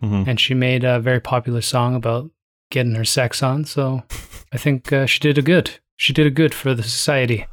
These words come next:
Speaker 1: I wake up to it every morning, push play, I get physical, and then I start my day.
Speaker 2: Honestly, I, you know, it just came to me,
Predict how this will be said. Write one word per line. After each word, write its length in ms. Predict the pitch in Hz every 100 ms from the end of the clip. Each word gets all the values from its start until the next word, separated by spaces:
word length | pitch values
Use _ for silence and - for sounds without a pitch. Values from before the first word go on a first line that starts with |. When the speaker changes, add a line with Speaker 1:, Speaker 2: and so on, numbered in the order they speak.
| -
Speaker 1:
I 120 | 110
wake 220 | 104 104
up 100 | 110 -
to 120 | 98
it 60 |
every 160 | 85 117
morning, 560 | 117 107 113 117 120 -
push 160 | 104 104
play, 460 | - 110 104 104 113
I 80 | 92
get 240 | 85 101 -
physical, 640 | 110 104 120 123 135 156 _ _ - _ - -
and 100 | 110
then 100 | 104
I 40 |
start 340 | 101 - 98 -
my 80 | 117
day. 300 | 131 139 - - _ - - -
Speaker 2:
Honestly, 480 | - 208 190 214 196
I, 360 | 190 160 190 185 -
you 80 | 165
know, 120 | 208
it 40 |
just 140 | 214 -
came 160 | 180
to 120 | 175 151
me, 440 | 135 131 147 -